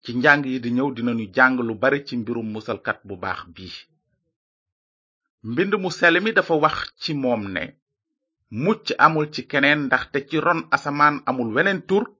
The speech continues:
wu ñu maye ci nit ñi wu nu war a mucce."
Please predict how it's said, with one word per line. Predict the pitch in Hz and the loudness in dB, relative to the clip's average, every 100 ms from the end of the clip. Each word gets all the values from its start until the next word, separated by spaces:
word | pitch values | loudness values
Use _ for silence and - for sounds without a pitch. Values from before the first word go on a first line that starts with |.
| _ _ _ - | _ _ _ -4
wu | 120 | -2
ñu | 110 | -2
maye | 107 110 117 165 | -2 0 2 0
ci | 160 | -2
nit | 110 120 - | -4 -4 -4
ñi | 180 240 247 _ _ _ _ _ _ 110 | -2 -2 -2 _ _ _ _ _ _ -10
wu | 113 160 | -2 0
nu | 147 147 | 0 0
war | 127 110 | 0 0
a | |
mucce." | 95 98 - | -4 -8 -8